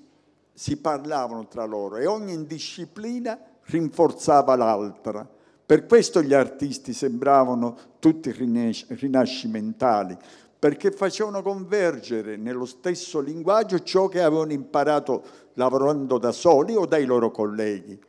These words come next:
Questa contiguità tra le discipline ha reso memorabile il Novecento.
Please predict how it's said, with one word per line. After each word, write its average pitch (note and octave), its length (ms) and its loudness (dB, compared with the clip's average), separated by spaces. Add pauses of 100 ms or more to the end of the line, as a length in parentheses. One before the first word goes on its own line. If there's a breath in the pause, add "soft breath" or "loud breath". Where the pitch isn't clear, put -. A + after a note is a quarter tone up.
(680 soft breath)
Questa G3 380 -2
contiguità F#3 720 -6
tra C#3 300 -8
le C3+ 400 -8
discipline D#3+ 720 -10
ha C#3 180 -6
reso D3+ 320 -10
memorabile A#2+ 800 -8
il A2 100 -10
Novecento. F#2+ 920 -10